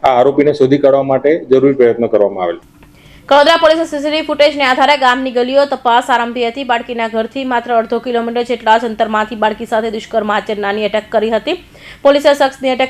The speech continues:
Speaker 2: કરી આખરી પૂછપરછ હાથ ધરી હતી, જેમાં આરોપીએ ગુનાની કબૂલાત કરી હતી. આરોપી રાજુ રીરડાસ, ઉંમર બેતાલીસ તરીકે ઓળખ થઈ હતી, તો વેરેલી વિસ્તારમાં પોતાના બહેનમાં રહી રહીને રખડપટ્ટી છૂટ મજૂરી કરતો હતો અને નરાધમ બાળકીને પાડોશમાં જ રહેતો હતો.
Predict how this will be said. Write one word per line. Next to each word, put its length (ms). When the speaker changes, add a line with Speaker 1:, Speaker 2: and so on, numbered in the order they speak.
Speaker 2:
કરી 180
આખરી 240
પૂછપરછ 540
હાથ 260
ધરી 200
હતી, 180
જેમાં 260
આરોપીએ 340
ગુનાની 320
કબૂલાત 460
કરી 220
હતી. 160
આરોપી 360
રાજુ 380
રીરડાસ, 520
ઉંમર 300
બેતાલીસ 580
તરીકે 260
ઓળખ 180
થઈ 160
હતી, 260
તો 100
વેરેલી 300
વિસ્તારમાં 440
પોતાના 360
બહેનમાં 560
રહી 380
રહીને 380
રખડપટ્ટી 560
છૂટ 260
મજૂરી 260
કરતો 360
હતો 140
અને 140
નરાધમ 360
બાળકીને 400
પાડોશમાં 520
જ 80
રહેતો 260
હતો. 240